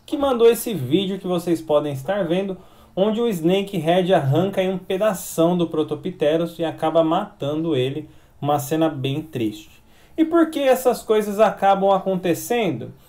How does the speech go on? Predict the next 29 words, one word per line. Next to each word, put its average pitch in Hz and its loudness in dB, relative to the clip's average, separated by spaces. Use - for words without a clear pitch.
Bom, 302 6
pessoal, 220 4
uma 240 2
sugestão 220 -2
que 185 -4
o 185 0
professor 185 -2
Antônio 175 2
deu, 151 2
que 160 0
eu 165 8
achei 185 0
muito 190 0
interessante, 175 -2
que 208 -4
é 208 0
importante 269 -2
a 190 -2
gente 185 -4
tentar 175 2
montar 165 2
a 160 4
nossa 143 -2
fauna 175 2
com 202 0
peixes 196 -2
da 294 4
mesma 185 0
região. 139 2